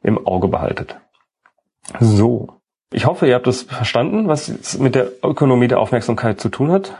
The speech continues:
Ich, äh, zitiere jetzt nochmal hier den lieben Georg Frank, der hat nämlich ein super Zitat.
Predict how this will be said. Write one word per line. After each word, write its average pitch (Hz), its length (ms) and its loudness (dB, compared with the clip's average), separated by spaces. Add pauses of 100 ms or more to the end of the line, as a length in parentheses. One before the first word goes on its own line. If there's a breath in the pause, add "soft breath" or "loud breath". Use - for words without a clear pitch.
(160 loud breath)
Ich, - 220 -4
äh, 113 340 4
zitiere 131 460 2
jetzt 135 160 0
nochmal 135 280 0
hier 120 140 2
den 110 160 0
lieben 113 360 2
Georg 104 280 2
Frank, 156 480 -2
der 117 100 -6
hat - 60 -12
nämlich 110 300 -4
ein 104 160 -2
super 127 240 -2
Zitat. 117 640 -2